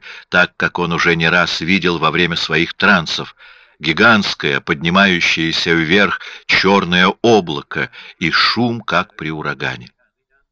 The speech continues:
Вместо этого покрытые воробьями участки дороги перед капотом «Фольксвагена» начали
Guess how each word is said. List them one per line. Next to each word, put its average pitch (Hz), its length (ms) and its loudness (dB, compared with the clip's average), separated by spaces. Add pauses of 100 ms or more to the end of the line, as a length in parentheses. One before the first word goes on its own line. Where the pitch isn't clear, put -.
(480)
Вместо 98 420 0
этого 92 440 2 (440)
покрытые 95 540 2
воробьями 87 560 2
участки 85 580 -2
дороги 80 400 0
перед 82 300 -4
капотом 87 480 -2
«Фольксвагена» 95 880 -2 (260)
начали 87 580 0